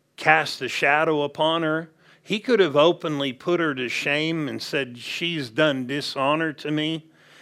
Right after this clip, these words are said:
And he was a just guy. We would say it like this. He had some moral fiber, moral character to him.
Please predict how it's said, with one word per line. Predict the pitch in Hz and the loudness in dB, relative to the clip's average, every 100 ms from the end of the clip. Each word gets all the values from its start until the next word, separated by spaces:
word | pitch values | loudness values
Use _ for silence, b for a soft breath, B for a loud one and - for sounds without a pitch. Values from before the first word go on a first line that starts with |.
| B | B
And | 151 147 | -2 -2
he | 147 240 | -2 0
was | 208 139 | 0 -2
a | |
just | 123 165 185 196 - | -6 0 0 0 0
guy. | 123 98 107 | 0 0 -2
We | 151 214 | -2 0
would | 180 120 | 0 0
say | 160 | 0
it | 139 | 2
like | 135 127 123 | 4 2 2
this. | 156 147 - - B B | -2 -2 -4 -12 B B
He | - 220 | -6 2
had | 226 175 | 4 2
some | - 151 | 0 -2
moral | 139 139 147 139 | 0 2 2 2
fiber, | 117 - 135 143 131 117 110 | 0 0 2 2 0 -4 -4
moral | 117 143 170 156 117 - | -4 0 0 0 -2 -6
character | - 131 147 147 - 127 117 | -6 2 4 2 -2 -8 -8
to | - 110 | -8 -10
him. | 113 110 107 | -8 -10 -10